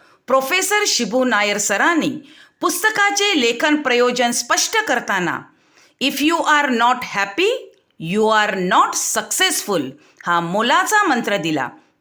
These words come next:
तसेच या स्पर्धेच्या युगात मुलांना घडविण्याची जबाबदारी पार पाडत असताना संभ्रमावस्थेत असलेल्या पालकांना हे पुस्तक नक्कीच दिशादर्शक व मार्गदर्शक ठरेल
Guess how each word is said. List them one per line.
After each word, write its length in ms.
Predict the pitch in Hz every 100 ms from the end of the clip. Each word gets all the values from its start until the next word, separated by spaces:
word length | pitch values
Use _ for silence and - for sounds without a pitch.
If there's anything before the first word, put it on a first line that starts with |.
| -
तसेच 500 | 208 339 302 160 - - _
या 200 | 175 196
स्पर्धेच्या 720 | 190 - 247 240 339 381 381 403
युगात 420 | 247 180 269 156 - - - -
मुलांना 540 | 233 302 359 415 415
घडविण्याची 680 | 403 214 220 302 320 320 320
जबाबदारी 680 | 240 202 220 220 202 220 233
पार 360 | 226 262 349 415
पाडत 440 | - 233 233 233
असताना 540 | 202 - 330 320 156 127 - - - -
संभ्रमावस्थेत 1120 | - 285 277 330 349 392 403 427 427 427 427 -
असलेल्या 480 | 240 247 240 240 226
पालकांना 760 | 233 190 254 320 311 208 147 143 - -
हे 100 | 220
पुस्तक 500 | 220 220 220 - 214
नक्कीच 800 | 196 220 247 - 403 294 - - - _
दिशादर्शक 800 | 151 214 277 254 240 247 - 359 -
व 180 | 202 175
मार्गदर्शक 720 | 175 185 196 220 339 370 359 320
ठरेल 320 | 202 151 123